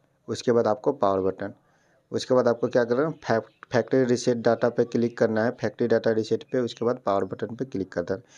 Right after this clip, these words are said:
जैसे आप इस पर क्लिक कर देंगे, उसके बाद ये फ़ोन आपका रीबूट होगा। उसके बाद यहाँ पर रीबूट नाउ ऑप्शन दिखाई दे रहा है, इस पर क्लिक करके आपको पावर बटन दबा देना है। जैसे ही आप क्लिक कर देंगे तो उसके बाद फ़ोन आपका रीबूट होगा, उसके बाद ये फ़ोन आपका हार्ड रीसेट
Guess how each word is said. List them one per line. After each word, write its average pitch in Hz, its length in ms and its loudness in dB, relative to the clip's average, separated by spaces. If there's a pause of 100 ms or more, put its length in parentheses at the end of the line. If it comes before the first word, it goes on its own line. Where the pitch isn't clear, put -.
(200)
जैसे 113 200 -2
आप 131 140 4
इस 120 100 -2
पर 143 140 0
क्लिक 131 300 0
कर 113 120 4
देंगे, 113 220 0
उसके 117 280 -2
बाद 120 180 0
ये 120 80 2
फ़ोन 117 220 -2
आपका 113 240 0
रीबूट 110 400 0
होगा। 113 220 0 (720)
उसके 113 200 -2
बाद 113 140 4
यहाँ 113 120 4
पर 117 120 4
रीबूट 113 340 2
नाउ 113 200 0 (240)
ऑप्शन - 220 -4
दिखाई 117 260 0
दे 107 120 0
रहा 123 100 0
है, 127 80 -6
इस 117 100 -12
पर - 160 -6
क्लिक 113 260 -4
करके 110 240 0
आपको 110 240 -2
पावर 107 260 0
बटन 107 300 -6
दबा 98 220 0
देना 101 220 -8
है। 104 100 -10
जैसे 107 260 -2
ही 120 60 0
आप 117 140 -2
क्लिक 117 260 -4
कर 110 100 0
देंगे 104 260 -4
तो - 400 -20
उसके 113 220 -4
बाद 113 160 2
फ़ोन 113 320 -2
आपका 110 300 -2
रीबूट 113 360 -2
होगा, 117 180 2
उसके 110 440 -4
बाद 107 600 -2
ये 113 240 0 (100)
फ़ोन 117 280 -4
आपका 104 340 -2
हार्ड 107 340 0
रीसेट 143 380 2